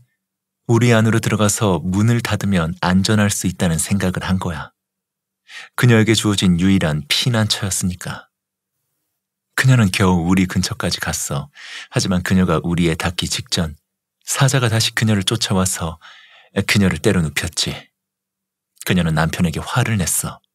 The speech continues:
왜냐하면 그가 뒤돌아서 뛰는 바람에 사자가 화를 냈다고 생각했거든. 만약 그들이 함께 사자를 정면으로 응시했다면 사자는 겁을 먹었을 수도 있었을 테니까.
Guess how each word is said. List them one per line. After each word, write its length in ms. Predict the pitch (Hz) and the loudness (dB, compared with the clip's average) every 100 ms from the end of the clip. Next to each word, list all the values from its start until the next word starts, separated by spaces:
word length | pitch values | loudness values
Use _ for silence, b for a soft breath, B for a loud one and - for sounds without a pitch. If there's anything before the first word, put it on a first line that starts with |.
| _ _ | _ _
왜냐하면 600 | 104 98 104 104 123 143 B B B B B B B | 2 4 4 4 2 2 B B B B B B B
그가 300 | 127 123 120 | 0 2 2
뒤돌아서 500 | - 117 117 117 113 | 2 2 2 2 0
뛰는 280 | 117 113 110 | 0 0 2
바람에 520 | 104 104 90 73 - | 2 0 0 -2 -4
사자가 500 | - - 123 117 95 | -4 0 0 0 0
화를 400 | 92 - 143 139 | -2 0 0 2
냈다고 400 | 107 92 95 160 | 0 0 -4 -2
생각했거든. 880 | 156 - 87 - - - 80 69 62 _ _ _ _ _ _ _ _ B B B | -4 -4 -4 -4 -8 -6 -6 -6 -12 _ _ _ _ _ _ _ _ B B B
만약 380 | - 107 104 139 | 0 2 2 2
그들이 280 | 151 131 127 | 2 2 2
함께 460 | 123 113 123 110 85 | 2 0 0 2 0
사자를 480 | - 107 107 110 | -2 -2 0 0
정면으로 600 | 107 - 101 107 104 101 - | 0 0 2 4 2 0 2
응시했다면 800 | 95 - 92 - 80 82 92 80 _ _ _ _ | 2 2 0 -2 -2 0 -2 -4 _ _ _ _
사자는 600 | - - 117 113 107 87 | -8 0 2 2 2 0
겁을 360 | - 104 95 113 | 0 0 2 2
먹었을 420 | 98 92 95 - | 2 2 0 -2
수도 320 | 98 - - | -4 -4 -4
있었을 440 | 85 90 92 90 82 | -2 0 0 -2 -4
테니까. 580 | - 82 80 69 - | -4 -4 -4 -8 -10